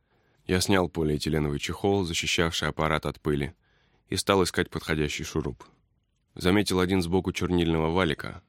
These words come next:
а, откручивая его, вспомнил, что уже свинтил такой с противоположной стороны, вечером после визита к Надин. Поэтому я не удивился, когда валик с глухим стуком упал в корзину для бумаг. Я прикрутил заднюю панель на место, но, чувствуя легкую вину из-за развалившегося ротатора,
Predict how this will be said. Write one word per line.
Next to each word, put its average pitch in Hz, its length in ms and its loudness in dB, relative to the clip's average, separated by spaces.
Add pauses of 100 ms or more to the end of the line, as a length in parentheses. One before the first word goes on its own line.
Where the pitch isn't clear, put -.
(200)
а, 69 120 -2
откручивая 82 560 -2
его, 69 380 -2
вспомнил, 101 500 -2
что 80 220 -4
уже 85 160 0
свинтил 90 420 -2
такой 85 320 -2
с - 40 -8
противоположной 78 680 -2
стороны, 80 480 -2 (360)
вечером 78 440 0
после 78 260 -6
визита 80 320 0
к - 60 -12
Надин. 73 380 -2 (800)
Поэтому 98 360 2
я 95 100 4
не 92 100 4
удивился, 101 420 0
когда 76 260 -2
валик 82 260 2
с 71 80 -8
глухим 85 360 0
стуком 82 380 -2
упал 80 280 0
в - 60 -16
корзину 78 420 0
для 73 140 -2
бумаг. 73 380 -2 (760)
Я 92 140 0
прикрутил 90 460 0
заднюю 85 320 2
панель 78 300 0
на 78 120 2
место, 85 480 -2 (120)
но, 82 160 -2
чувствуя 90 400 -2
легкую 80 360 0
вину 82 320 2
из-за 69 340 -4
развалившегося 76 760 -2
ротатора, 76 540 -2